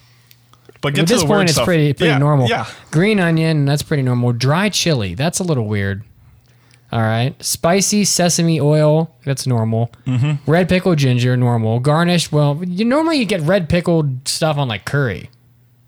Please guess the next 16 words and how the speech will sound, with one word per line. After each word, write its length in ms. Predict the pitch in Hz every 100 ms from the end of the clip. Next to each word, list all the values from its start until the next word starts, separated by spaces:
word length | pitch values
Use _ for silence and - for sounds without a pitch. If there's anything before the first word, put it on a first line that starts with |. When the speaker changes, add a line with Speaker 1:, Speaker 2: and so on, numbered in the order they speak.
| -
Speaker 2:
Well, 200 | 143 143
okay. 220 | 139 107 113
Speaker 1:
Yeah, 180 | 208 170
sometimes 420 | - 190 156 104
it's 100 | 95
on 120 | 95
top. 240 | - - _ - - - - 127
Speaker 2:
Uh, 200 | 139 131
garnished 500 | 143 160 190 196 -
with 160 | 131
cheddar 440 | - - 202 220 220
and 200 | 175 147
jack 380 | 139 170 180 -
cheese, 440 | - 151 139 131
heavy 340 | 165 185 214 202
cream, 500 | - 175 175 170